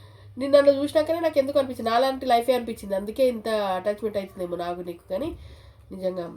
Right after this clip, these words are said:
బాధ అనిపించింది అట్లా చెప్తే. ఇక నిన్నటి ఎపిసోడ్ గురించి మాట్లాడుకుంటే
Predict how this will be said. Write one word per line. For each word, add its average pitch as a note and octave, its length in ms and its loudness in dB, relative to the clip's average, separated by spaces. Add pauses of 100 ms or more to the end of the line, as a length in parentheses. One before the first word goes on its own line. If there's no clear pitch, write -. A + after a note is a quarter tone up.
(420)
బాధ F3+ 200 -6
అనిపించింది F3+ 480 -8 (840)
అట్లా E3+ 160 -14
చెప్తే. - 260 -18 (580)
ఇక C4 160 8
నిన్నటి C4 300 2
ఎపిసోడ్ B3+ 320 4
గురించి C4 240 -6
మాట్లాడుకుంటే A3+ 720 -2